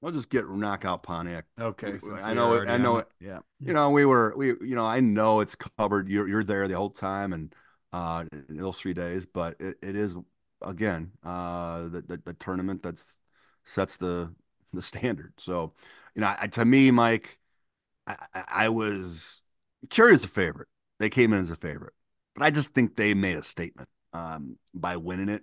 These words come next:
Speaker 1: I know there was a controversial finish to that game with Bennett, but, uh, I just think all the top teams, I think all f-, the top four seeds all made it to the semifinals there. But I just think Bennett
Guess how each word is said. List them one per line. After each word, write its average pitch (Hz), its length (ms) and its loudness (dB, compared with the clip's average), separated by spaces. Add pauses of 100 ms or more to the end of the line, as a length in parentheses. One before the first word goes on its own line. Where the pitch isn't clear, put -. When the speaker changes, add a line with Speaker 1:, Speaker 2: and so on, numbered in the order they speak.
Speaker 1:
I 87 140 -8
know 95 120 -6
there 92 100 -4
was 87 100 -12
a 85 140 -14
controversial 95 760 -6
finish 101 540 -8 (480)
to 120 140 0
that 92 180 -2
game 95 240 -4
with 87 160 -6
Bennett, 101 360 -4
but, 92 280 -2 (460)
uh, 90 500 -2 (500)
I 180 180 6
just 185 280 4
think 117 220 6
all 131 160 8
the 113 80 0
top 110 400 2
teams, 123 180 -2
I 80 80 -4
think 135 240 -2
all 110 260 6
f-, - 300 -6
the 82 120 -8
top - 340 -6
four 107 240 0
seeds 107 400 -4
all 92 240 -4
made 87 320 -4
it 135 120 -6 (560)
to 101 100 -4
the 82 100 -10 (160)
semifinals 87 760 -2
there. 78 300 -8 (560)
But 95 380 0 (340)
I 104 100 -4
just 107 220 -6
think 90 260 0
Bennett 101 360 0